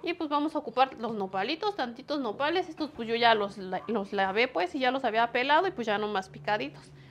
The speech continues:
La, para los nopales vamos a ocupar un pedacito de cebolla.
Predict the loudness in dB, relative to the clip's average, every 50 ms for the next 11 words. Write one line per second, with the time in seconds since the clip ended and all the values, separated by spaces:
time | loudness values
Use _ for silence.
0 | -20 -16 -14 -14 -14 -16 -20 -20 -20 -20 -20 -20 -14 -6 -2 -2 -2 2 4 4
1 | 4 4 4 0 2 2 4 4 4 2 2 0 0 2 2 -2 -2 -2 0 0
2 | 0 0 0 0 0 0 0 -2 -6 -8 -8 -8 -4 0 0 0 2 2 2 2
3 | 0